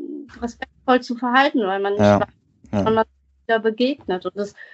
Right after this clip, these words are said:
Speaker 1: fällt manchmal auch nicht leicht, weil manchmal kommen natürlich eigene Dinge durch oder man hat dann so Ego-Sachen oder man möchte achtsam sein und ist es dann nicht, ne? Deswegen
Speaker 2: Mhm.
Speaker 1: hinterfragt mich auch immer oft, war das richtig? Ist das richtig von mir?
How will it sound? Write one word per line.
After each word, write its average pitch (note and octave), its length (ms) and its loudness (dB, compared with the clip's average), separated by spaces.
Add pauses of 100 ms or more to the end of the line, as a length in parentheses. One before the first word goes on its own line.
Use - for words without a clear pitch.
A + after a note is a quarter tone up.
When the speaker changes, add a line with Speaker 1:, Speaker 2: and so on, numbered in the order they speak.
(100)
Speaker 1:
fällt B3+ 240 6
manchmal C4+ 440 4
auch B3 80 4
nicht B3+ 200 4
leicht, C4+ 320 2
weil F#3+ 100 -2
manchmal G3 380 -2
kommen A3 340 0
natürlich G#3+ 680 0 (140)
eigene G3 480 0
Dinge G#3 280 -4
durch G3+ 440 -4
oder F3+ 160 -10
man F#3 180 -10
hat G3 160 -8
dann F#3 220 -10 (440)
so A3 220 0
Ego-Sachen A3 1200 2
oder F#3 400 -8 (340)
man G#3+ 260 4 (300)
möchte B3 340 2
achtsam A#3+ 460 0
sein A3 240 0
und G#3 140 -2
ist C4+ 180 -2
es B3 180 -4
dann G#3+ 220 2
nicht, G#3 380 -4 (260)
ne? A#3+ 280 0 (260)
Deswegen B3+ 300 4
Speaker 2:
Mhm. B3 40 6
Speaker 1:
hinterfragt - 520 -2
mich A#3 160 -2
auch - 100 -4
immer G3+ 220 0
oft, F#3+ 180 -2
war G#3+ 140 2
das G#3 280 -8
richtig? A#3+ 500 0
Ist F#3+ 180 -6
das G3 160 -10
richtig A#3+ 340 -2
von G#3+ 200 -2
mir? G#3+ 360 -2